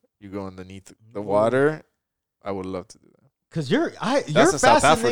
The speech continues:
Speaker 2: fascination with sharks, fa-, like, is so cool. Like, I just, I've never seen somebody this into sharks. <laughs>
Speaker 1: Yeah. And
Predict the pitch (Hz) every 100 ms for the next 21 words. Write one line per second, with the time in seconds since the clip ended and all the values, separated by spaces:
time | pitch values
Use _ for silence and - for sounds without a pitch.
0 | 254 - 190 185 165 - 202 165 - -
1 | 165 - 151 147 143 131 180 175 - 180
2 | 120 110 110 139 139 110 _ _ _ 127
3 | 156 147 165 147 147 135 127 135 143 113
4 | 151 127 - 139 190 320 - - 151